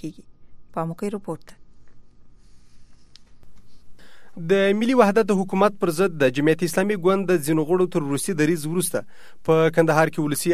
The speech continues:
Speaker 2: او سیاسي څیرو د ملي وحدت له حکومت څخه ملاتړ اعلان کړ او د افغانانو ترمنځ یووالی تر ټولو لویه اړتیا وبلل.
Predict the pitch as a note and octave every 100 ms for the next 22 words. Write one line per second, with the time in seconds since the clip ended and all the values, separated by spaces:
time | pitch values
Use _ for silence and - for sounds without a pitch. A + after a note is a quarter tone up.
0 | C#3+ D3 C3+ C#3+ C#3 D#3+ - D3 E3 C#3
1 | C#3+ D#3+ C#3+ C3+ D3+ C#3+ C3 - D3 -
2 | C#3 B2+ G2+ C#3+ E3+ F#3 G3 G3 A#3+ -
3 | - - - A#2+ B2 B2+ C3 C3+ F3 F#3+
4 | F#3+ D#3 D#3 F3 F#3 F3+ D3 C#3+ D#3+ F#3
5 | D3+ A#2 B2 G2+ D3 E3+ A#2+ G#2+ - C#3
6 | D#3 A2 G2+ A#2 C3